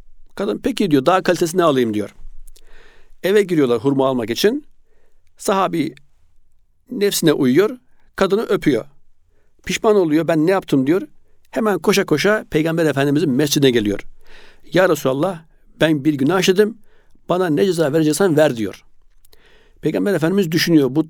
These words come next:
tam zina olsa bunun işte, e, Kur'an'da cezası belli. Ama tam zina değil. Sadece öpmüş kadını. E, "Bilmiyorum." diyor Peygamber Efendimiz. "Senin hakkında ne,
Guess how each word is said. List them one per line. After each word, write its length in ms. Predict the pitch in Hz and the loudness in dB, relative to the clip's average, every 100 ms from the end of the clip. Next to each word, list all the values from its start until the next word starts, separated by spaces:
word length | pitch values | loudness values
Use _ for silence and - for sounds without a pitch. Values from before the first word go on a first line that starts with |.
| - - | -10 -12
tam 240 | - 196 175 | -4 -2 2
zina 320 | 151 170 180 | 2 2 0
olsa 460 | 165 139 - 208 - | 0 -2 2 0 0
bunun 220 | 160 160 | 0 0
işte, 320 | 160 - 165 - - - | -2 -4 -4 -6 -18 -10
e, 300 | - - - | -6 -4 -6
Kur'an'da 520 | - 175 131 131 185 | 2 2 4 2 0
cezası 440 | 160 127 120 220 202 | 2 2 2 2 2
belli. 320 | 170 131 98 - - - - _ _ _ _ _ | 2 0 -4 -14 -20 -20 -20 _ _ _ _ _
Ama 400 | 165 202 196 247 _ _ _ - _ _ | -2 2 0 -2 _ _ _ -20 _ _
tam 220 | - 190 156 | -4 -2 -2
zina 340 | 143 208 240 | 0 0 2
değil. 260 | 170 113 - - - - - - _ | 2 2 -8 -20 -20 -20 -20 -20 _
Sadece 400 | - 190 135 185 | -8 -6 -4 -4
öpmüş 360 | 185 165 127 - | -4 -2 -4 -2
kadını. 400 | 135 131 247 - - - - - - - - | 0 0 0 -4 -18 -16 -16 -16 -20 -20 -12
E, 260 | 151 127 120 | -10 -6 0
"Bilmiyorum." 500 | 233 247 185 151 127 | 2 4 4 2 0
diyor 140 | 123 | -2
Peygamber 340 | 123 120 117 117 | 0 -2 -2 -2
Efendimiz. 360 | 117 117 107 | -2 -2 2
"Senin 160 | - 156 | 4 4
hakkında 440 | 135 139 139 139 | 0 0 0 2
ne, 180 | 127 | 2